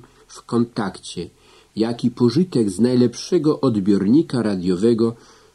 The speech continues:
bez podłączenia z prądem? Żaden człowiek nie wpadłby na pomysł, aby nazwać szczęśliwym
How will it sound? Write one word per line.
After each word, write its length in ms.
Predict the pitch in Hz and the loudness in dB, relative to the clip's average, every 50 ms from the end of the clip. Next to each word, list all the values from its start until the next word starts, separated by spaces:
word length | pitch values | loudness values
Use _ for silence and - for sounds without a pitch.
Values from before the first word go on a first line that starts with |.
| _ _ - | _ _ -8
bez 360 | 92 95 127 135 127 - - - _ _ | -4 -2 -2 -2 -4 -8 -14 -18 _ _
podłączenia 800 | - 160 165 139 147 156 151 151 147 - - 135 131 127 127 127 | -2 -2 0 2 2 4 4 4 2 0 0 0 2 2 2 0
z 140 | 123 - - | -4 -8 -12
prądem? 640 | - - 135 127 110 104 92 82 87 80 78 - - _ _ _ _ _ _ _ _ _ _ _ - | -6 -4 0 0 2 2 0 0 -2 -6 -8 -10 -14 _ _ _ _ _ _ _ _ _ _ _ -14
Żaden 520 | - 92 - - 143 165 175 165 175 170 165 | -12 -10 -6 -4 -2 -2 0 2 2 2 0
człowiek 520 | - - - 147 147 143 143 143 139 - | -2 -2 0 2 4 4 4 2 2 2
nie 180 | 123 120 120 120 | 2 4 4 2
wpadłby 840 | 117 - - - - 143 131 120 110 104 98 98 95 104 104 104 - - _ _ | 0 -4 -14 -8 -6 -4 -4 -2 -2 -2 -2 0 0 0 0 0 -2 -8 _ _
na 200 | 95 98 110 113 | -2 -2 0 -2
pomysł, 680 | 113 - - 143 131 113 98 101 117 120 - - - - - | -4 -4 -2 0 2 4 4 2 2 0 -4 -10 -16 -14 -12
aby 240 | 101 92 90 101 | -10 -4 -2 0
nazwać 520 | 95 101 120 123 127 113 110 113 107 - - | 2 2 2 0 0 -2 -2 -2 -2 -4 -6
szczęśliwym 680 | - - - 110 107 - - - 120 120 113 107 95 | -8 -4 -2 -2 -2 -2 -4 -2 0 2 2 2 0